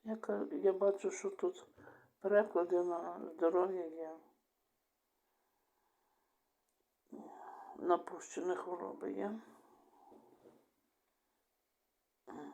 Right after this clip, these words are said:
Хтось довго хворіє, от тупік, ніяк людина не вийде з того.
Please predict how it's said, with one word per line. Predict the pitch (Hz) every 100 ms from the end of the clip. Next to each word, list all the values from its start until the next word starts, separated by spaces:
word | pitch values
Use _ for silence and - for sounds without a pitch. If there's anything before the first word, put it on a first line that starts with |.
| - - - - _ _ _ _ _ _ _ _ _ _ _ _ _ _ _ _ _ _ _ _ _ _ _ - -
Хтось | - - 185 185
довго | 185 185 185
хворіє, | - 180 185 226 202
от | 190 - -
тупік, | 185 - 156 151 165
ніяк | 170 165 -
людина | 165 - 170 165
не | 170 165
вийде | 170 160 165 -
з | -
того. | - 185 -